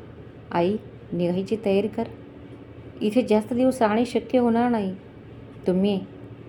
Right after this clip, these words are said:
आणि वडील आमच्यासोबत या, तुम्हाला इथे चांगले उपचार आणि सुविधा मिळतील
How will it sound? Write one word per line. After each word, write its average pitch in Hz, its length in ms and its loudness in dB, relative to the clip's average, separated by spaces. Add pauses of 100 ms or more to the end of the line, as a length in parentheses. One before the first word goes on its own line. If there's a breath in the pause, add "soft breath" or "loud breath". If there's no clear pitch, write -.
(600)
आणि 202 200 4
वडील 170 320 2 (220)
आमच्यासोबत 208 680 0
या, 190 80 -4 (720)
तुम्हाला 202 320 4
इथे 185 500 2 (280)
चांगले 190 340 4
उपचार 208 380 4
आणि 202 200 2
सुविधा 196 420 2
मिळतील 185 380 -2